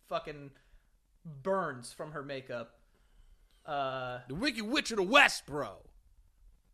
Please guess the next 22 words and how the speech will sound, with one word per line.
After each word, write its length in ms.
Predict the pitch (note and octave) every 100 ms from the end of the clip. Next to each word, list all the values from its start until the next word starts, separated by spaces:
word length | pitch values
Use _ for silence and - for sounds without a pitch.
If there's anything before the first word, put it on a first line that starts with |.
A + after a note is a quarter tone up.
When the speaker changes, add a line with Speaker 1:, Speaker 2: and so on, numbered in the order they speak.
| _ _ _ -
Speaker 1:
<laughs> 80 | C3+ - - - B3
Yeah, 140 | F3+ D#3+
I 140 | D3
love 140 | D3+ D3+
that 180 | C#3+
video. 200 | F3 B2+ B2
Speaker 2:
<laughs> 40 |
I 120 | D#3
love 420 | D#3+ D#3 D#3+ D3+
that 180 | C#3 C3
fucking 280 | C#3 B2+ B2+
video. 440 | A#2+ A2+ G#2+ G2 - - - -
Speaker 1:
She 240 | - C#4
comes 400 | C#4 D#4+ E4 A#3+
down 360 | F4 E4+ E4+ E4+ -
in 160 | D4
a 140 | C4 A#3+
bubble, 880 | E3+ C4+ C#4+ E4 - A3+ E3 C3+ - -
dog. 440 | G3+ G3+ A3 A3+ - - B3
Speaker 2:
<laughs> 1160 | - - - - - - - - - - -
Thank 360 | D#4 E4+ C4+ -
you. 360 | A3 F3 A#2+